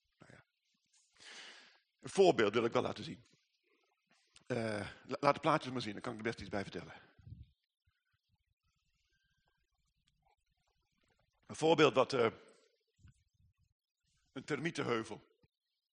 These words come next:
Een termietenheuvel, termieten leven van, even een verhaal, maar dat is, ach, zo'n, zo'n prachtig verhaal waarin je Jezus ook weer helemaal,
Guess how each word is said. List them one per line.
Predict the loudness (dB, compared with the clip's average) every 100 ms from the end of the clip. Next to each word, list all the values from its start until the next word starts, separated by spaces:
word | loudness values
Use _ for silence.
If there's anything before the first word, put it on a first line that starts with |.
| _ _ _ _ _ _ -20 -20 -20 -20 -20 -10
Een | -4
termietenheuvel, | -2 -2 -2 -2 0 0 0 -6 -6 -20 -6
termieten | -4 -4 -6 -2
leven | 0 0 -2
van, | -4 0
even | -2 -2
een | -8
verhaal, | -8 -8
maar | -10
dat | -8 -6 -8
is, | -12 -18 -20 -20 -20 _
ach, | -18 -16
zo'n, | -14 -16 -14
zo'n | -14 -14 -6
prachtig | -6 -6 -10 -12
verhaal | -10 -8 -6
waarin | -6 -6
je | -4 0
Jezus | 0 -2 -8
ook | -8
weer | -6 -6
helemaal, | -6 -6 -10